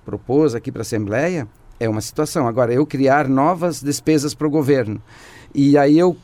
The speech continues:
tra-, transformar aquilo em crime de responsabilidade para o governo que não cumpriu uma obrigação que a Assembleia fez para o governo, fica um pouco meio complicado. Então, deixar bem claro que eu sou contrário a isso.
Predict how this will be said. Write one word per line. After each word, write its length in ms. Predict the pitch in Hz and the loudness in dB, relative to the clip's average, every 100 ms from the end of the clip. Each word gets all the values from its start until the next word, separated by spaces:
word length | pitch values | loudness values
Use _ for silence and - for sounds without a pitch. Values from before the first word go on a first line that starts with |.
| _ - | _ -8
tra-, 240 | 147 139 - | -2 -2 -2
transformar 480 | 135 139 139 151 | -4 -2 0 2
aquilo 260 | 156 151 135 | 0 0 0
em 80 | 131 | 0
crime 240 | 131 208 | 0 -2
de 120 | 170 | 0
responsabilidade 580 | 160 143 151 143 131 135 | 0 0 -6 -2 -2 -2
para 120 | 135 | -2
o 40 | 127 | -4
governo 300 | 123 143 135 | 0 0 0
que 100 | 135 | 0
não 100 | 135 | 0
cumpriu 280 | 131 135 156 | -2 0 0
uma 80 | |
obrigação 440 | 147 135 135 135 127 | 0 0 -2 -2 -4
que 80 | 127 | -4
a 140 | 117 | -6
Assembleia 460 | - 117 123 196 180 | -6 -4 -2 -2 -2
fez 240 | 170 165 | -4 -4
para 80 | 139 | -6
o 40 | |
governo, 380 | 123 117 339 330 | -6 -4 -4 -4
fica 240 | - - | -4 -6
um 60 | 170 | -6
pouco 260 | 175 160 170 | -4 -6 -2
meio 180 | 170 | -2
complicado. 540 | 160 160 156 - 117 110 | -2 -6 -6 -4 -4 -4
Então, 300 | 110 127 135 - - - | -4 -4 -6 -12 -20 -12
deixar 200 | - 123 | -4 -2
bem 180 | 120 131 | 0 0
claro 260 | 123 120 123 | 0 -2 -2
que 80 | |
eu 60 | 139 | -6
sou 120 | 135 | -6
contrário 400 | 147 131 127 131 | -4 0 0 0
a 60 | 110 | -2
isso. 320 | 80 - | -6 -12